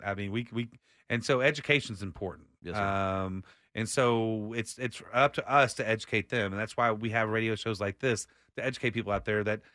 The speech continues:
Speaker 1: don't be scared. This is a good time to buy. Um, and,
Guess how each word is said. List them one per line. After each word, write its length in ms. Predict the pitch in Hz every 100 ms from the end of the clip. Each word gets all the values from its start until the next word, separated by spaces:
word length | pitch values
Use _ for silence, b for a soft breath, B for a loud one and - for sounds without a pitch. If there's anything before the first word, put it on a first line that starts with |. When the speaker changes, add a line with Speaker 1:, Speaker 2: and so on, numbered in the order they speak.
| b -
Speaker 1:
don't 120 | 165
be 80 | 156
scared. 400 | - 202 87 -
This 160 | 117 151
is 100 | 135
a 60 |
good 240 | 143 135 139
time 260 | 120 120
to 120 | 139 151
buy. 340 | 90 82 139 - b b b -
Um, 600 | 113 107 107 107 107 110
and, 480 | 117 120 117 117